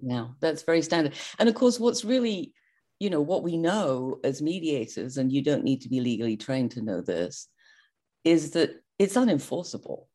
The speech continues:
I mean, how can you possibly follow somebody around with a video camera for their whole life, making sure they don't talk to their family and friends? But what's really interesting, Veronica,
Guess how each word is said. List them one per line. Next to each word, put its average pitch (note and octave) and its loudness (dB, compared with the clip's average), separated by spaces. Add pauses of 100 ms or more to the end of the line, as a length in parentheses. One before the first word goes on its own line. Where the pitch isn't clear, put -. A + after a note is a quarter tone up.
(360)
I E3 2
mean, E3+ 2
how G3 0
can F#3+ -2
you F3+ -4
possibly D#3+ -2
follow C#3+ 2
somebody C#3+ 2
around C3+ 0
with B2+ -4
a B2 -4
video C3+ -2
camera B2 -4
for B2+ -2
their B2 2
whole B2+ 2
life, B2 0
making B2 -4
sure B2+ -2
they B2 0
don't A#2+ -2
talk A#2+ -4
to A#2 -6
their A#2 -2
family A#2 -4
and A#2 -6
friends? A#2+ -2 (800)
But F#3+ 4
what's G3+ 0
really G3+ 2
interesting, G3+ -2
Veronica, C#3+ -2